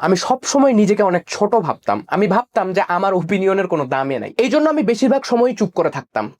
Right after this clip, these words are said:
এই লোকে কি ভাববে পাল্লায় পড়ে আমাদের বেশিরভাগ আইডিয়া কারোর সাথে শেয়ার করা হয় না, আর কোনো কিছুতে নিজেদের ওপিনিয়ন দিতেও আমরা ভয় পাই। তোমার মনে হয় যে সবাই তোমাকে নোটিস করতেছে, সবাই তোমার ভুল ধরার জন্য একদম রেডি,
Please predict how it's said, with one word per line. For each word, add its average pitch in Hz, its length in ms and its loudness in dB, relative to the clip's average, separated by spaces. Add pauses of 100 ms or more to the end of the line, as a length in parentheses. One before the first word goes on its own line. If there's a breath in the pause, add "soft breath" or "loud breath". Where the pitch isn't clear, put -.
এই 269 100 2
লোকে 247 340 2
কি 359 120 4
ভাববে 311 320 0
পাল্লায় 254 440 2
পড়ে 208 340 4
আমাদের 208 280 2
বেশিরভাগ 233 560 2
আইডিয়া 220 240 2
কারোর 170 180 0
সাথে 170 200 -2
শেয়ার 165 340 0
করা 143 180 2
হয় 117 160 -4
না, - 140 -10 (360 loud breath)
আর 196 180 2
কোনো 226 260 2
কিছুতে 233 280 0
নিজেদের 196 300 2
ওপিনিয়ন 190 440 2
দিতেও 185 240 2
আমরা 180 220 0
ভয় 110 220 -4
পাই। - 220 -8
তোমার 320 240 2
মনে 302 200 2
হয় 262 220 2
যে 247 100 0
সবাই 294 380 -2
তোমাকে 277 280 0
নোটিস 208 320 0
করতেছে, 156 400 -2
সবাই 262 320 0
তোমার 277 200 0
ভুল 202 240 2
ধরার 220 240 2
জন্য 220 160 2
একদম 175 320 0
রেডি, 190 380 -2